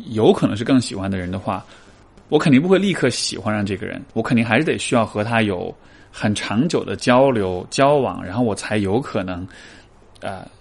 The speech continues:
判断我是不是会更喜欢他。因为我和C C的关系已经放在这儿了，时间已经这么久了，我们之间的那种喜欢其实是经历了很长时间的积累下来的。就是现在你放任何一个异性在我面前，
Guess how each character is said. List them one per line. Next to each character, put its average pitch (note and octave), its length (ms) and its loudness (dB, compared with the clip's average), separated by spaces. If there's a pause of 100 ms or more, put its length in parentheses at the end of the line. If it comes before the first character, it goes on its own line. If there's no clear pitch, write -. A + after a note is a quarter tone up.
(140)
判 D#3+ 220 2
断 A#2+ 140 4
我 G2 80 -8
是 C#3 120 -4
不 B2 60 -2
是 B2 60 -2
会 A2+ 120 2
更 C3+ 200 6
喜 - 260 -6
欢 G#2 180 -8
他。 G2 140 -8
因 A#2 160 -2
为 D#3 40 2
我 A#2+ 240 -2
和 G#2+ 160 -6
C D3+ 160 0
C F#3+ 140 0
的 G#2+ 80 2
关 A2 180 0
系 A2 140 -6
已 F#2+ 40 -8
经 G2 200 -6
放 D#3+ 240 0
在 G2 80 0
这 G2 100 -4
儿 F#2+ 80 -4
了， G2 80 -10
时 - 160 -4
间 E3+ 140 0
已 C3 60 0
经 G2+ 120 0
这 G3+ 100 0
么 C#3+ 80 0
久 A2+ 180 -4
了， - 180 -10 (340)
我 A2+ 120 -2
们 G2+ 120 0
之 D3 60 -2
间 F3 80 2
的 F3+ 60 -2
那 E3 60 -2
种 C#3+ 140 2
喜 - 240 -8
欢 G#2 220 -4
其 G#2 160 -4
实 B2 80 -6
是 B2+ 180 -4 (220)
经 D3+ 180 -2
历 D3 80 -2
了 A#2+ 100 -2
很 - 280 -8
长 A#2 160 -4
时 B2 80 -6
间 B2+ 100 0
的 A#2+ 80 0
积 F3+ 240 -2
累 - 160 -2
下 A#2 220 -6
来 - 160 -10
的。 - 100 -14 (340)
就 A3+ 120 2
是 G#3+ 60 0
现 C4+ 100 8
在 A#3 60 6
你 A#2 120 4
放 - 240 2
任 A#2 180 4
何 C3 120 4
一 A2 100 2
个 A2 140 2
异 A#2+ 160 0
性 A2+ 160 0
在 B2+ 100 -2
我 G#2 80 -2
面 G#2 200 0
前， F#2 240 -4